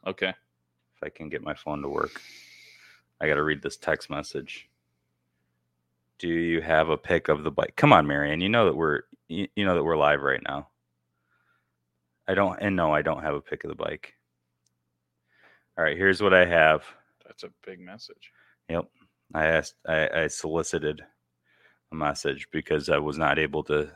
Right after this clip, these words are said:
Speaker 2: squeeze in a guest at the right, at the appropriate moment.
Speaker 1: Gotcha.
Speaker 2: So, uh, here we go. Some information about the spotted duck.
Speaker 1: Nice.
Speaker 2: I went there, uh,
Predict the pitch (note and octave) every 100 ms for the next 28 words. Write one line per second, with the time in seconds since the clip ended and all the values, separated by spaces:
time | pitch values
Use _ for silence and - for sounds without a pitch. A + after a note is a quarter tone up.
0 | - - - F2 D2+ D2+ D2+ D2+ D2 -
1 | - - _ - E2 - D#2+ D2 - -
2 | - D#2+ - D#2+ - D#2 - _ - F2+
3 | D#2 C#2+ D2 - _ _ _ D3+ B2+ -
4 | - _ - - E2+ D2+ C#2 _ _ _
5 | _ _ _ _ _ E2+ E2 D2+ G1+ -
6 | - - - - - - F2 E2+ G2 G#2
7 | A2+ F#2 E2 D#2+ D#2+ _ _ _ _ _
8 | _ _ _ - F#2 D#2+ F#2 - A2 F2+
9 | E2+ - F#2 E2+ D2+ D2 - D2+ - -
10 | D2 D2 D2+ D2 D2+ C#2 - - - _
11 | _ _ _ - _ - - _ - _
12 | _ _ _ _ _ _ _ _ _ _
13 | _ - - B2+ E3+ E3 C#3+ G#2+ F#2 -
14 | F#2 F2 F2 E2+